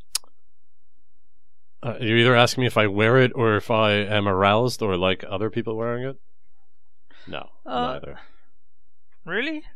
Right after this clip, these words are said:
Speaker 2: You know, for some reason, okay. <laughs>
Speaker 1: You had me pegged as a latex man?
Speaker 2: Yeah, I could, I could see you wearing a, like, uh, a leather studded vest,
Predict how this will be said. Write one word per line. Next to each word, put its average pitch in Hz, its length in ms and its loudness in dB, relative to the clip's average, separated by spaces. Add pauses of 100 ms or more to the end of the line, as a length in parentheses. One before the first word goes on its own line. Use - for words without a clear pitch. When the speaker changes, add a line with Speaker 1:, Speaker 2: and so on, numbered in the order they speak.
Speaker 2:
You 208 140 2
know, 254 80 4
for 226 120 -2
some 294 340 2
reason, 165 500 0 (440)
okay. 143 420 -2
<laughs> - 40 0 (440)
Speaker 1:
You 92 120 -4
had 92 180 6
me 98 80 0
pegged 110 380 2
as 104 160 0
a 107 40 2
latex 131 720 4
man? 147 380 4 (800)
Speaker 2:
Yeah, 196 420 -2
I 190 100 6
could, 214 240 -4
I 202 120 6
could 214 160 -2
see 214 260 -2
you 202 80 2
wearing 170 320 6
a, 151 80 0
like, 151 500 -2 (2000)
uh, 151 320 0
a 156 80 0
leather 196 460 4
studded 180 540 0
vest, 127 760 0